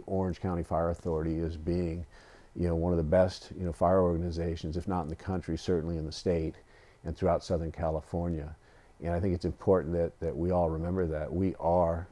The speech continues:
you know, a quality, you know, large fire agency. There are, you know, people that would love to be here.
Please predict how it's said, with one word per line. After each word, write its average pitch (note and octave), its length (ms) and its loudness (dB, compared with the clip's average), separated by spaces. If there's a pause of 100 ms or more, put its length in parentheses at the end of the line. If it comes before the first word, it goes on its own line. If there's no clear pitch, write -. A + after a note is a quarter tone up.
(100)
you F2+ 120 -4
know, E2 160 -6 (100)
a D#2+ 200 -2
quality, E2+ 840 4 (760)
you F#2 100 0
know, F2 100 2
large E2+ 640 4 (120)
fire F#2 300 4
agency. D#2+ 420 -2
There F#2 320 0
are, F2 340 0 (680)
you F2+ 120 -4
know, D#2+ 260 -4 (500)
people B2 220 2
that F2+ 60 2
would E2+ 120 2
love G2 540 4
to - 80 -2
be F2+ 240 0
here. D2 340 -4